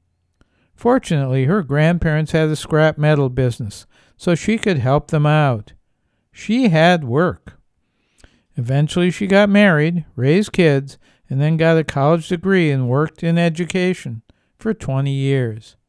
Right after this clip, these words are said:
My dad came to the U S from Europe in nineteen twenty-one as a teenager,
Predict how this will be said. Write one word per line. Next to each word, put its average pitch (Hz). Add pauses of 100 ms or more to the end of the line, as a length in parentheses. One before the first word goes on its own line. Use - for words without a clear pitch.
(1600)
My 139
dad 151
came 233
to 156
the 139
U 143
S 143
from 143
Europe 147
in 143
nineteen 143
twenty-one 165
as 127
a 147
teenager, 131